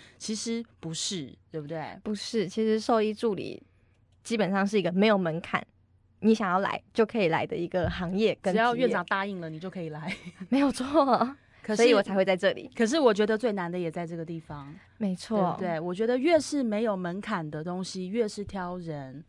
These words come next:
Speaker 1: 因为既然谁都可以来，但是谁能留下来，谁能坐得住，我觉得这才是厉害的地方。
Speaker 2: 没错，因为你也没有像兽医师他们有先接受过一些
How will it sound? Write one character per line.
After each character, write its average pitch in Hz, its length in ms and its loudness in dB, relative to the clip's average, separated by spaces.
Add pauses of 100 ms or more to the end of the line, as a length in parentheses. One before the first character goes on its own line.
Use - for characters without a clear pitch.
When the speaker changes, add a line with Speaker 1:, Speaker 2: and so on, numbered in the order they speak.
(160)
Speaker 1:
因 233 120 -4
为 269 180 0
既 339 180 -4
然 247 200 0
谁 208 180 -4
都 233 140 -2
可 220 160 -4
以 196 60 -2
来， 165 260 -4
但 220 160 -4
是 226 120 -6
谁 180 340 -6
能 214 180 -2
留 170 160 -2
下 185 180 -4
来， 165 140 -4
谁 165 160 -10
能 175 160 -8
坐 220 160 0
得 160 80 -4
住， 175 200 -8
我 151 100 -8
觉 170 100 -8
得 175 40 -6
这 196 100 -6
才 170 160 -6
是 165 100 -10
厉 165 160 -8
害 160 140 -10
的 147 80 -14
地 147 160 -12
方。 208 100 -2
Speaker 2:
没 196 140 0
错， 208 460 -6
因 226 120 2
为 247 140 2
你 220 260 4
也 208 140 4
没 175 220 -4
有 180 140 -4
像 196 260 -6
兽 190 200 2
医 175 80 2
师 180 160 -6
他 180 140 -2
们 175 100 -4
有 160 80 -6
先 180 260 -4
接 190 200 -6
受 196 180 -2
过 190 220 -2
一 185 120 -2
些 180 320 -8